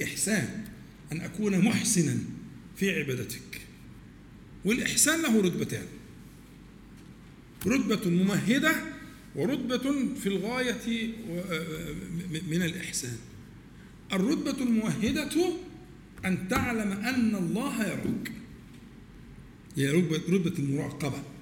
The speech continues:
أن تعلم أنك مراقب. فالمسلم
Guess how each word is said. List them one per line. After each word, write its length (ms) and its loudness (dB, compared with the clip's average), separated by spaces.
أن 160 -10
تعلم 360 2
أنك 420 4
مراقب. 420 6
فالمسلم 1120 2